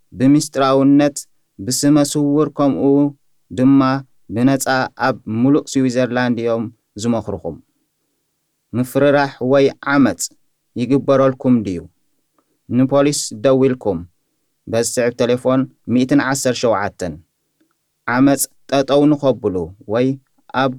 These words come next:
ውሕስነት ንኸብጽሑኹም ዝተፈላለዩ ኣማራጭታት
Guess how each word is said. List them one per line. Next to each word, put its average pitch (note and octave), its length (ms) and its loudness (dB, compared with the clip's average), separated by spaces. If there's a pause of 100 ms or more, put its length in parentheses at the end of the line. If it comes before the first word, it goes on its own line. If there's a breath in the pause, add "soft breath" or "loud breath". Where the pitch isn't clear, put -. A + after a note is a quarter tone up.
ውሕስነት D3+ 720 0
ንኸብጽሑኹም C3+ 840 -2 (480)
ዝተፈላለዩ C3 840 0 (420)
ኣማራጭታት A2 720 -2